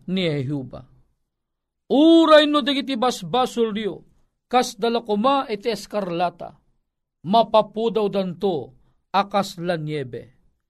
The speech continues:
Nupay no nalabasit da akas la karmesi, agbalin danto akas la napudaw a delana." Gayyem ken kabsat, apaman a naibasa ken ipukkaw na detoy,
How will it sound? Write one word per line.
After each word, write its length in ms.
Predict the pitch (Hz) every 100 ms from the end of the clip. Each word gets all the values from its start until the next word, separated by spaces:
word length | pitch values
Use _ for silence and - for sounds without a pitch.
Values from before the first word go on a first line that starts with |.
| _ _ _ _ -
Nupay 560 | 196 330 330 320 294 302
no 80 | 294
nalabasit 800 | 269 277 247 180 269 285 285 277
da 320 | 262 269 262
akas 320 | - 247 247
la 160 | 254 262
karmesi, 720 | 254 226 226 220 240 139 - _ _ _ _ _ 233
agbalin 640 | 240 151 180 226 254 214
danto 640 | 214 202 202 214 156 107 _ _ -
akas 480 | 202 202 208 202 175
la 360 | 196 180 127 - -
napudaw 880 | 190 202 196 214 214 170 156 135 120 - _ -
a 360 | 180 170 151 151 -
delana." 640 | - 139 143 127 107 104 113 _ _ _ _ _ _
Gayyem 420 | 160 202 196 220 214
ken 180 | 202 196
kabsat, 380 | 180 - 208 - _ _ _ _ _ _ _ -
apaman 560 | 208 226 233 247 247 240
a 100 | 214
naibasa 640 | 214 214 165 220 208 226
ken 160 | 208 208
ipukkaw 600 | 214 208 233 202 - 220
na 120 | 190
detoy, 400 | 170 165 170 160